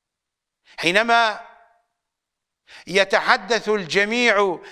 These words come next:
بحديث الحقيقة، على الأقل ينكفئون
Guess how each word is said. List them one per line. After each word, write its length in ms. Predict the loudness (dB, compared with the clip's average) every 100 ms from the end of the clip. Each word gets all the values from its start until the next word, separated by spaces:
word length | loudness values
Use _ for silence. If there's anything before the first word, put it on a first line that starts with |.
| -4
بحديث 600 | -2 0 -2 -2 -8 -4
الحقيقة، 1040 | -4 0 0 0 -2 -2 -2 -2 -2 -6 _ _ _ _ _ _ _ _ _ _ _ _ _ _ -20 -12 0
على 420 | 2 4 4 2
الأقل 800 | 2 -2 0 0 2 -2 -6 -12 _ _ _ _ _ 0
ينكفئون 960 | 2 2 -2 -4 -2 -6 -2 -2 2